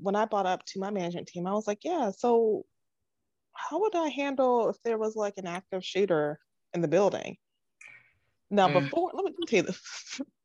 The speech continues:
Speaker 1: Let me
Speaker 2: 'Cause
Speaker 1: tell
Speaker 2: a
Speaker 1: you.
Speaker 2: bunch of disgruntled employees in my
Speaker 1: Right.
Speaker 2: job,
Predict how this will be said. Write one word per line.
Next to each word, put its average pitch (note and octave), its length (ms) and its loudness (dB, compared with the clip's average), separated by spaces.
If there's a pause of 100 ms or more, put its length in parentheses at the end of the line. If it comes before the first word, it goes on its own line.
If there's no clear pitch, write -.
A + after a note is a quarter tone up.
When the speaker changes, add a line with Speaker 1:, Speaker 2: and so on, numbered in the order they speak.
(320)
Speaker 1:
Let - 120 2
me C3+ 40 6
Speaker 2:
'Cause D3 120 6
Speaker 1:
tell C#3+ 100 2
Speaker 2:
a - 0 -
Speaker 1:
you. C3 40 -10
Speaker 2:
bunch F3 280 6
of D3 100 4
disgruntled D3 640 2
employees D3 500 4
in C#3+ 120 6
my D3+ 60 6
Speaker 1:
Right. D3+ 180 6
Speaker 2:
job, - 80 -18